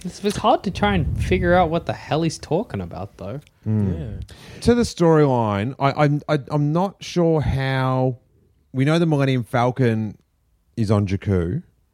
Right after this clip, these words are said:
Speaker 3: Mm.
Speaker 2: It's uncertain who's flying it.
Speaker 3: Mm.
Speaker 2: Like, is, is that Han Solo? Like,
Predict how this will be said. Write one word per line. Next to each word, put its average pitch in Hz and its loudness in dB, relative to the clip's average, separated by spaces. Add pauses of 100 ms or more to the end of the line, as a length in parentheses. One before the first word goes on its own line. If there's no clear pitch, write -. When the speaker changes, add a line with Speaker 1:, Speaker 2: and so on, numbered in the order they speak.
(160)
Speaker 3:
Mm. 123 -8 (320)
Speaker 2:
It's - -6 (360)
uncertain 110 2 (180)
who's 117 2
flying 117 0
it. - -8 (480)
Speaker 3:
Mm. 127 -8
Speaker 2:
Like, 107 0
is, 120 0
is 123 -2
that 117 0
Han 120 -4
Solo? - -4
Like, 123 0